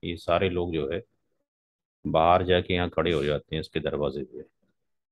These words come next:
तो आपके पास इसका नाम भी है, इसके घर का ये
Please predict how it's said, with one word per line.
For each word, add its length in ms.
तो 40
आपके 380
पास 320
इसका 300
नाम 300
भी 200
है, 160
इसके 400
घर 260
का 220
ये 340